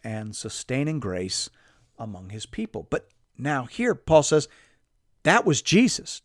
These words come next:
Jesus is the rock. Jesus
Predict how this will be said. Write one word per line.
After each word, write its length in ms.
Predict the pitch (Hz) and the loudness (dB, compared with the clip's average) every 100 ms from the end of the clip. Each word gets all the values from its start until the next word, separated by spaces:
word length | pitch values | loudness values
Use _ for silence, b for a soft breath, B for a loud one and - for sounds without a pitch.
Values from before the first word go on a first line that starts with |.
| - | 0
Jesus 680 | 147 220 269 202 104 - - | 8 10 10 6 -4 -12 -4
is 300 | 127 113 90 | -2 0 -2
the 120 | - | -8
rock. 340 | 95 92 - - b b b b | -6 -6 -6 -14 b b b b
Jesus 680 | 104 107 202 254 156 107 117 | -2 2 4 4 2 -4 -8